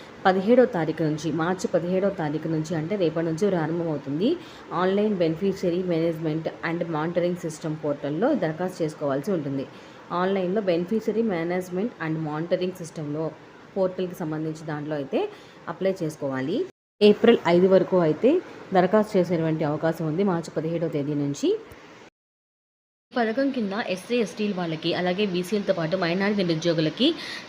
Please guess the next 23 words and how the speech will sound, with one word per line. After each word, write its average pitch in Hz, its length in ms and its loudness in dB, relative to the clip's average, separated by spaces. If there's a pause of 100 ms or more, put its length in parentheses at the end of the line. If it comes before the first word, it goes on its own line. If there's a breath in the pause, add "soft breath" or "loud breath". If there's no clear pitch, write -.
(100)
స్వయం 208 320 6
ఉపాధి 185 280 0
కోసం 175 380 2
మూడు 202 240 6
లక్షల 202 460 4
రూపాయల 190 440 2
వరకు 160 260 0
అయితే 170 220 0
ప్రభుత్వము, 196 580 2 (460 loud breath)
ఆ, 196 80 0
రుణాలు 202 300 4
అయితే 202 200 4
మంజూరు 175 460 2
చేస్తుంది. 156 360 -2
దీని 202 340 2
ద్వారా 190 420 0
ఐదు 185 240 2
లక్షల 202 400 0
మందికి 175 380 -2
అయితే 170 200 -2
ఉపాధి 185 340 0
కలుగుతుంది. 165 720 -2 (360 loud breath)
మొత్తం 196 500 0